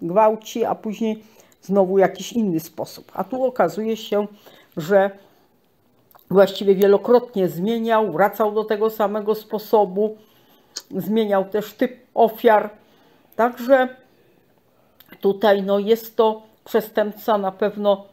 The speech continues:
w pewien sposób nietypowy. Zanim Państwu podziękuję za uwagę,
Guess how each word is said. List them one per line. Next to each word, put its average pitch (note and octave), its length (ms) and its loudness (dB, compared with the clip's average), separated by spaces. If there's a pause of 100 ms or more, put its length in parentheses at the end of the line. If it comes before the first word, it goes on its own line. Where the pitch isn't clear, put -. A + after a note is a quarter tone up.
(120)
w - 60 -20
pewien G#3 300 0
sposób F#3 640 -6 (460)
nietypowy. A3 920 2 (1200)
Zanim A#3+ 480 0
Państwu F#3+ 460 -4
podziękuję F3 640 -4
za E3+ 160 -2
uwagę, E3 720 0